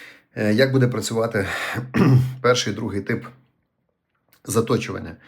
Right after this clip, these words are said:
Якщо, або перший і другий тип різальної кромки, точніше. Тому що можна по-різному це називати. Але, е, спочатку ще два слова про код чотири. Е, можливо, частина людей не знає, проте, м, код чотири означає на мові,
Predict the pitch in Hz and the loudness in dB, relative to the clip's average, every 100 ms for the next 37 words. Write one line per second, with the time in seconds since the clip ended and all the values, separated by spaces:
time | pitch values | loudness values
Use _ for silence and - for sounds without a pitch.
0 | - - - - - - - 101 - 160 | -20 -20 -20 -20 -20 -8 -6 -4 -2 0
1 | 107 104 101 123 - 98 113 110 98 117 | 0 -2 0 0 0 -4 -4 -4 -4 -6
2 | - 98 101 113 107 98 101 101 110 92 | -6 -4 -2 0 -2 -2 -2 0 -2 -2
3 | - - - 80 - - - _ - - | -10 -12 -12 -10 -12 -14 -18 _ -20 -20
4 | - - - 131 123 120 110 104 113 107 | -20 -12 -2 -2 0 0 0 0 0 0
5 | 90 87 87 87 87 87 82 78 85 - | -2 -6 -8 -10 -10 -10 -10 -10 -10 -4
6 | 101 104 101 - - - 107 101 - 135 | -2 0 -2 -6 -18 -8 -4 -4 -4 -4
7 | 131 123 123 110 113 120 117 107 110 110 | -2 -4 -4 -2 -2 0 -2 0 -4 -4
8 | 107 - 113 156 127 104 - - - - | -6 -6 -4 -4 -4 -6 -16 -20 -20 -20
9 | - _ - 98 98 90 92 90 87 87 | -20 _ -8 -4 0 0 0 -2 -4 -4
10 | 87 87 85 - 98 101 117 110 123 - | -6 -10 -12 -10 -6 -4 -2 -2 -6 -4
11 | 104 101 104 101 101 98 165 - 104 - | -4 -4 -2 -2 -2 -4 -4 -4 -6 -6
12 | 95 92 - 98 95 - 147 - - 123 | -6 -8 -12 -10 -8 -2 -2 -2 -8 -4
13 | 143 123 101 107 104 123 120 104 104 110 | -2 -2 -2 -4 -2 0 0 -2 -2 0
14 | 113 101 95 | 0 -2 -6